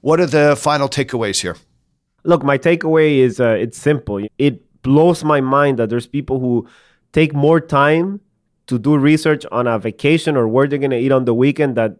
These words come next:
Speaker 2: it takes them to research a financial advisor at an advisory firm. So my takeaway is just do your research, be inquisitive. This is your money.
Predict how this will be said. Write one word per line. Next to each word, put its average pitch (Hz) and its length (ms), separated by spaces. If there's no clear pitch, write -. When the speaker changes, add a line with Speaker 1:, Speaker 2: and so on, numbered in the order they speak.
Speaker 2:
it 117 180
takes 135 220
them 123 160
to 110 360
research 123 460
a 120 40
financial 120 440
advisor 110 480
at 104 140
an 101 120
advisory 101 500
firm. 98 260
So 117 200
my 139 300
takeaway 139 480
is 117 140
just - 180
do 165 200
your 180 160
research, 151 600
be 151 160
inquisitive. 139 760
This 131 180
is 113 160
your 139 180
money. 131 500